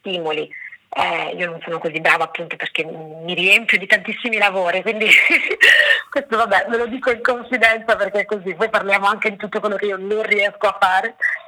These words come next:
E poi soprattutto appunto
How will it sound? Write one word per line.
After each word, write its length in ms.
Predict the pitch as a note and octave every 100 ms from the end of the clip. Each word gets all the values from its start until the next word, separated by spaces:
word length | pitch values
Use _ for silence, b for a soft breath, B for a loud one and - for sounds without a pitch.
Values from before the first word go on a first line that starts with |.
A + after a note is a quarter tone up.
| B -
E 60 | B3
poi 180 | - F#4+
soprattutto 480 | - G3 - D#3+ -
appunto 1120 | A3 E3 F#3 A3 F3+ D#3 D3+ D3 D3 D3 C#3+